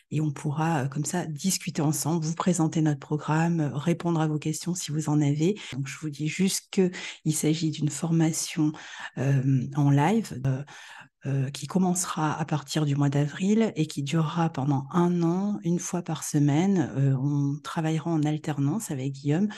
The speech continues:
Donc, vous aurez, euh, des fois, euh, lui comme prof et parfois moi. Euh, vous verrez comment on se répartit, euh, les choses lors de la réunion.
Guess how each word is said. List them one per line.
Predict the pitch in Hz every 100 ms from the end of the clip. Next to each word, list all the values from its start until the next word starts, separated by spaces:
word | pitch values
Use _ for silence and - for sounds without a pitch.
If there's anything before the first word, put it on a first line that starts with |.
| - - -
Donc, | 139
vous | 139 135
aurez, | 143 160 156
euh, | 123
des | 127 156
fois, | 160 - 160 156
euh, | 147
lui | 127 147 165
comme | 170 151 143
prof | 139 - 156 - -
et | -
parfois | 175 160 - 156
moi. | 151 196 - - - 131
Euh, |
vous | 143
verrez | 143 156 160 165
comment | 147 156 160
on | 156 170
se | -
répartit, | - 190 - 165 - - 165
euh, | 147 143
les | 147
choses | 165 - 170 165 165
lors | 127 151 170
de | 165
la | 147
réunion. | 151 147 143 139